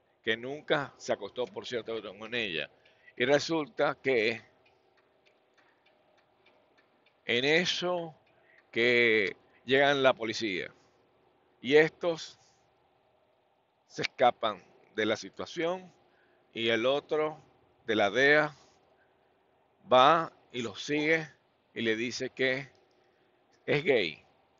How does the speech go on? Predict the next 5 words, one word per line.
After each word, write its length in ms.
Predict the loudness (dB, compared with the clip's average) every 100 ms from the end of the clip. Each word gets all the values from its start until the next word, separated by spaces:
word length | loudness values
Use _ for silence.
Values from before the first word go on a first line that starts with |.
| _ _ _ _
Y, 200 | -14 -14 -16 _ _ _ _ _ _ _ -20 -20 -12
y 100 | -2
el 200 | 0 2
otro 320 | 0 -4 -10
malo 600 | -2 2 2 0 -4 -8